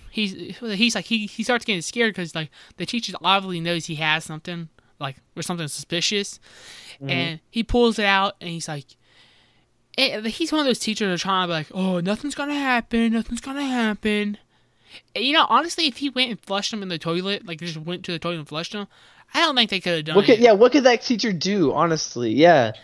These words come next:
Speaker 2: they don't know what the fuck that is.
Speaker 1: Yeah, I,
Speaker 2: Like,
Speaker 1: I, I
Speaker 2: uh,
Speaker 1: actually have no idea. So, yeah.
Speaker 2: Yeah.
Speaker 1: So,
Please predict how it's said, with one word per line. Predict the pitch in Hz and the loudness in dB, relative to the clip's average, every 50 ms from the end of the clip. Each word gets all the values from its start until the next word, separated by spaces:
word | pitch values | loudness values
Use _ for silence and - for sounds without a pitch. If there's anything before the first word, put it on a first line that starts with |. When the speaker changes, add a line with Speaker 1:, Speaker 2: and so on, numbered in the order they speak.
| - - - | -20 0 4
Speaker 2:
they | 190 208 | 6 6
don't | 214 208 | 6 6
know | 214 208 | 6 4
what | 185 175 | 4 2
the | |
fuck | - - - 160 147 - | 0 2 4 4 4 6
that | - 139 127 120 | 6 6 6 6
is. | 117 117 127 139 160 - - - - - _ _ _ _ _ _ _ _ _ _ _ _ _ _ _ _ _ _ _ _ _ _ _ _ _ _ _ - _ - - | 6 6 4 4 2 0 -2 -4 -6 -8 _ _ _ _ _ _ _ _ _ _ _ _ _ _ _ _ _ _ _ _ _ _ _ _ _ _ _ -20 _ -8 2
Speaker 1:
Yeah, | 233 240 226 214 | 6 8 10 10
I, | 202 214 240 | 10 10 10
Speaker 2:
Like, | 233 196 | 8 8
Speaker 1:
I, | 202 196 | 6 6
I | 196 - | 6 8
Speaker 2:
uh, | 202 220 214 214 | 8 8 8 8
Speaker 1:
actually | 208 - - 202 | 6 4 0 -4
have | 185 165 | -6 -4
no | 156 156 151 | -4 -4 -2
idea. | 147 139 135 - - 131 127 - _ - - - - - _ | -2 -4 -4 -6 -10 -10 -10 -12 _ -20 -20 -20 -20 -20 _
So, | - - 208 202 208 | 2 4 6 6 6
yeah. | 202 202 190 180 160 | 6 6 6 6 6
Speaker 2:
Yeah. | 143 120 113 117 120 - - - - _ | 4 2 0 -2 -6 -12 -20 -20 -20 _
Speaker 1:
So, | - - 226 220 208 196 180 | -2 4 6 8 8 6 6